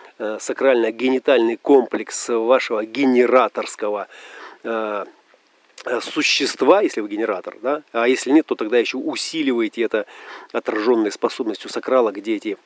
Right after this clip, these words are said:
э, ворота активированы, э, с тем, чтобы вы оставались в процессе, да? И именно тем, кто остается в процессе, именно тем, кто остается каждый цикл за циклом, круг за круглом,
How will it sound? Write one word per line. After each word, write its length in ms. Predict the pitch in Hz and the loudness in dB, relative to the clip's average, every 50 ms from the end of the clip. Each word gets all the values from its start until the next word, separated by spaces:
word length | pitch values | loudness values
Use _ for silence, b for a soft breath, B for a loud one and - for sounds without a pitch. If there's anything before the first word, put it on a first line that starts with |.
| _ _ _ _ | _ _ _ _
э, 640 | 117 104 101 101 101 101 101 98 98 98 92 92 95 | -12 -10 -8 -6 -6 -6 -8 -8 -8 -8 -6 -6 -8
ворота 380 | 98 95 107 113 110 104 - 104 | -8 -6 -6 -4 -4 -6 -6 -8
активированы, 500 | 95 - - 113 107 95 95 90 87 92 - B B B B B B B B B B B B B B B B B B | -12 -12 -12 -12 -8 -8 -6 -6 -8 -8 -12 B B B B B B B B B B B B B B B B B B
э, 140 | 123 117 113 | 2 2 2
с 120 | - - | 0 0
тем, 200 | - 147 143 143 | 4 4 4 6
чтобы 280 | 139 - 143 127 139 120 | 6 4 4 4 6 6
вы 80 | 120 | 6
оставались 460 | 120 - - - 90 - 196 - - | 4 4 2 -4 -4 -4 -6 -8 -6
в 40 | - | -4
процессе, 640 | - - - - - 254 240 214 196 - - - - - _ _ _ _ _ _ - | -4 -4 -4 -2 2 4 6 6 6 4 0 -8 -10 -14 _ _ _ _ _ _ 0
да? 240 | 160 170 190 185 190 _ _ _ _ _ - | 4 4 4 4 2 _ _ _ _ _ -2
И 140 | - 147 160 | 2 4 6
именно 260 | 151 156 160 165 151 | 6 8 6 6 4
тем, 300 | - - 170 175 165 147 | 4 6 6 6 6 6
кто 120 | - 135 | 4 2
остается 520 | 123 - - 131 127 131 123 110 - 123 101 | 0 0 2 4 4 4 4 4 0 -4 -8
в 40 | |
процессе, 680 | - - - 104 - - - 131 156 165 156 - - 113 | -6 -6 -6 -6 -6 -4 -2 2 2 2 2 0 -2 -6
именно 340 | 101 104 107 113 113 120 120 | -6 -6 -4 -2 -2 -2 -2
тем, 380 | - - 127 139 147 147 139 | -2 -2 2 4 4 4 4
кто 140 | - - 135 | 4 2 2
остается 800 | 131 117 - 139 123 127 131 143 143 139 131 - 143 135 131 - B B B B B B B B B | 0 2 2 4 4 6 6 6 4 4 2 2 2 2 2 2 B B B B B B B B B
каждый 540 | B - 117 120 131 143 143 127 120 139 135 | B -2 2 2 4 4 2 2 2 0 0
цикл 480 | - - - 151 143 139 123 - 127 123 | 0 0 0 2 2 2 2 0 -4 -2
за 180 | 107 120 139 | 0 0 -2
циклом, 500 | 135 - - 147 143 131 - 131 123 120 | -2 -2 0 0 0 0 2 4 4 4
круг 380 | 113 - 117 127 139 139 139 123 | 4 2 2 2 2 2 2 0
за 140 | 123 139 135 | 0 0 0
круглом, 600 | - - 127 135 147 147 131 127 123 120 113 | 0 0 2 4 4 4 4 4 2 2 2